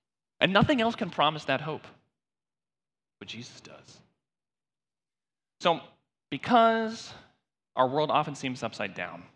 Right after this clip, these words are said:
Jesus on the cross turns our relationship with God right side up. And because of that, we can be on our guard. We can remain with Christ.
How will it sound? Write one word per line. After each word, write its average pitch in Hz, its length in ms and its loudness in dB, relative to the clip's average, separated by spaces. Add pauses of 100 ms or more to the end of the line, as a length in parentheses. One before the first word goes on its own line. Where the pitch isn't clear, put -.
(1300)
Jesus 160 640 -4 (200)
on 143 260 -4
the 156 60 -10
cross - 840 -14 (420)
turns 127 520 -2
our 147 220 4
relationship 127 760 -4
with 104 180 -10
God 82 380 -6 (880)
right 98 280 0
side 85 220 -4
up. - 240 -14 (1500)
And 117 80 -4
because 156 240 -2
of 175 60 -2
that, 160 200 -4
we 151 80 -4
can 165 140 -4
be 175 140 -6
on 143 140 -6
our 87 120 -6
guard. - 340 -12 (800)
We 127 80 -4
can 127 300 -8
remain 110 680 -6 (640)
with 110 160 -12
Christ. 101 560 -8